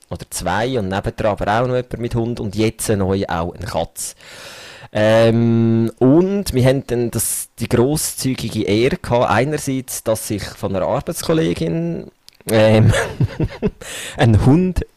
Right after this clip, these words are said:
ich nenn's mal, ausgelehnt habe. Also sie hat, sie hat gesagt gehabt, ähm, oder ich habe mal so mein Interesse bekundet, dass wenn meine Kinder hätten doch sicher Freude, einfach auch mal ein Tier daheim zu haben, wo man dann nicht muss, ähm,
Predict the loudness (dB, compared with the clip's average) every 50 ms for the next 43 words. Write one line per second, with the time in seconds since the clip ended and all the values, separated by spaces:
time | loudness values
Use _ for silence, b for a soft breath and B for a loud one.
0 | _ _ -8 -6 -4 0 2 4 4 4 4 4 4 2 2 2 0 -2 0 0
1 | 0 -2 0 0 2 2 2 2 0 -2 -2 -2 -2 -2 -2 -4 -2 0 2 2
2 | 2 2 2 0 -4 -2 0 2 0 0 0 -4 -2 0 2 2 0 0 -2 -4
3 | -2 0 0 0 0 0 -2 -2 -2 -2 -2 0 0 -2 -2 -4 -4 -4 -4 -6
4 | -8 -10 -14 -8 -2 -2 0 0 -2 -6 -6 -8 -6 -4 -4 -4 -2 0 0 0
5 | 2 2 2 2 0 0 -2 -2 0 -2 -4 -4 -6 -8 -6 -4 -2 -2 -2 -4
6 | -6 -10 -8 -8 -8 -4 -4 -4 -2 -2 -4 -4 -4 -4 -4 -4 -2 -2 -2 -2
7 | -4 -8 B B B B B B B B B B B B 2 2 2 4 2 2
8 | 2 2 0 -2 -2 -2 -4 -6 -6 -6 -4 -2 -2 -2 0 2 2 2 4 4
9 | 4 6 6 4 4 2 0 0 0 2 2 2 4 2 0 0 -2 -2 -2 0
10 | 0 0 0 0 -2 -2 0 0 0 0 -2 -4 -6 -2 -2 0 0 0 -2 -2
11 | -4 -4 -4 -2 -2 -2 -2 -2 -2 -2 0 0 0 0 0 0 0 2 2 2
12 | 0 -2